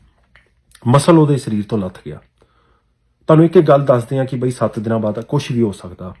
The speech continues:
ਉਹਨਾਂ ਨੂੰ ਕਾਰਡੀਅਕ ਅਰੈਸਟ ਹੋ ਸਕਦੀ, ਮਲਟੀ ਆਰਗਨ ਡਿਸਫੰਕਸ਼ਨ ਹੋ ਸਕਦਾ। ਕਿਉਂ? ਕਿਉਂਕਿ ਸਾਇੰਸ ਇਹ ਚੀਜ਼ ਆਉਂਦੀ ਆ। ਚੌਦਾਂ ਦਿਨਾਂ ਬਾਅਦ ਉਹਨਾਂ ਦੇ ਜਿਹੜੇ ਸਟੋਰਸ ਆ, ਜਿਹੜੇ ਫੈਟ ਸਟੋਰਸ ਆ, ਖਤਮ ਹੋ ਜਾਣੇ, ਉਹਨਾਂ ਦੀ ਹੱਡੀ ਤੇ ਉਹਨਾਂ ਦੀ ਜਿਹੜੀਆਂ, ਜਿਹੜੇ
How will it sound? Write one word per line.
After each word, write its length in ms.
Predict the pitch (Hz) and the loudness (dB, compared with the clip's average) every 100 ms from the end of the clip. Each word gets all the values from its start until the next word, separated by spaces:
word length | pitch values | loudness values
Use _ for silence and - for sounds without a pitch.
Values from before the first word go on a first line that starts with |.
| - - | -20 -8
ਉਹਨਾਂ 120 | 143 127 | -2 -2
ਨੂੰ 100 | 120 | -2
ਕਾਰਡੀਅਕ 360 | 107 107 107 | -2 -2 -4
ਅਰੈਸਟ 280 | 101 107 - | -6 -8 -8
ਹੋ 60 | 95 | -12
ਸਕਦੀ, 260 | 95 95 | -10 -6
ਮਲਟੀ 280 | 110 120 127 110 | -2 -2 -2 -4
ਆਰਗਨ 220 | 110 107 | -4 -6
ਡਿਸਫੰਕਸ਼ਨ 460 | 110 - 104 - | -6 -8 -12 -8
ਹੋ 80 | 113 | -8
ਸਕਦਾ। 300 | 101 95 98 | -10 -14 -16
ਕਿਉਂ? 280 | 101 143 185 185 _ _ _ _ _ _ _ - | -2 2 2 0 _ _ _ _ _ _ _ -4
ਕਿਉਂਕਿ 160 | 160 | -2
ਸਾਇੰਸ 360 | 180 120 123 123 | 0 0 -2 -4
ਇਹ 60 | 107 | -8
ਚੀਜ਼ 220 | 98 87 | -8 -12
ਆਉਂਦੀ 260 | 82 87 | -14 -18
ਆ। 80 | 71 - _ _ _ _ _ _ _ _ _ | -20 -20 _ _ _ _ _ _ _ _ _
ਚੌਦਾਂ 260 | - 147 151 | 2 4 4
ਦਿਨਾਂ 200 | 135 139 | 2 0
ਬਾਅਦ 240 | 120 120 | -2 -2
ਉਹਨਾਂ 200 | 135 117 | -2 -2
ਦੇ 80 | 117 | -2
ਜਿਹੜੇ 300 | 110 110 107 - _ | -2 -4 -4 -8 _
ਸਟੋਰਸ 540 | - - 131 156 165 143 | -10 -4 2 4 4 2
ਆ, 180 | 104 - _ | -2 -4 _
ਜਿਹੜੇ 220 | 113 120 | -4 -4
ਫੈਟ 300 | 120 113 110 | -2 -2 -2
ਸਟੋਰਸ 340 | - 123 113 117 | -4 -4 -2 -2
ਆ, 60 | |
ਖਤਮ 240 | 117 107 117 | -6 -6 -4
ਹੋ 80 | |
ਜਾਣੇ, 180 | 107 95 | -4 -2
ਉਹਨਾਂ 180 | 120 120 | -2 -2
ਦੀ 100 | 117 | -4
ਹੱਡੀ 540 | - 95 85 131 160 151 - _ | -6 -8 -4 0 0 -2 -18 _
ਤੇ 80 | 131 | -2
ਉਹਨਾਂ 160 | 123 | -2
ਦੀ 140 | 117 113 | 0 -2
ਜਿਹੜੀਆਂ, 320 | 110 117 113 - - | -2 0 -2 -4 -8
ਜਿਹੜੇ 280 | 113 113 | -4 -4